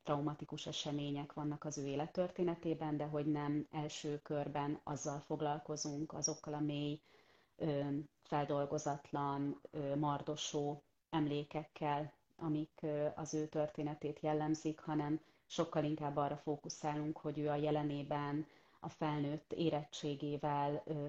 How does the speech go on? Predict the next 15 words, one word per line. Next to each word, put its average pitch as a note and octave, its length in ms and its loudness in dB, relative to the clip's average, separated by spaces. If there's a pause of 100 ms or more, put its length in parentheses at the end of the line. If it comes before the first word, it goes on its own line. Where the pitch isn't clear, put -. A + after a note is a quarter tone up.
tudjon D3 560 2 (160)
működni D3+ 580 2
a C#3+ 60 -2
világban, D3+ 760 2 (380)
és - 140 -8
kompetenciaérzése D3 1400 0
legyen D3+ 360 0
meg, C#3+ 240 -2
meg D#3 340 -4
kontrollélménye. E3 960 2 (640)
És D#3+ 200 2
ezt, - 360 -2
ö, D3+ 300 4 (180)
követően, D#3 580 4
amikor D3 580 2